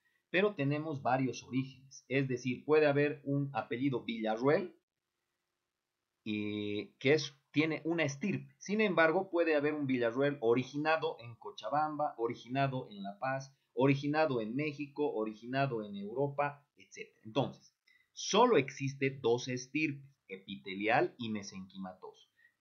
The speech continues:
Pero en, dentro de esos apellidos, los dos apellidos pueden tener diversidad enorme de orígenes. Eso es lo que hay que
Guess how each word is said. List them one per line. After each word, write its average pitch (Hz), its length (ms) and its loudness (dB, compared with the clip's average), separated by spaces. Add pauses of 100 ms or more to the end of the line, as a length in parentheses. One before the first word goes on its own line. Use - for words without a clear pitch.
Pero 175 480 6 (100)
en, 139 300 2
dentro 170 380 2
de 151 60 4
esos 135 300 -4
apellidos, 107 920 -4 (400)
los 101 220 -2
dos 170 200 2
apellidos 120 420 -2
pueden 131 260 2
tener 127 360 -2
diversidad 143 1000 6
enorme 131 600 2
de 139 340 2
orígenes. 113 800 -2
Eso 196 320 0
es 190 80 -2
lo 131 160 0
que 127 100 -4
hay 135 160 0
que 139 280 -4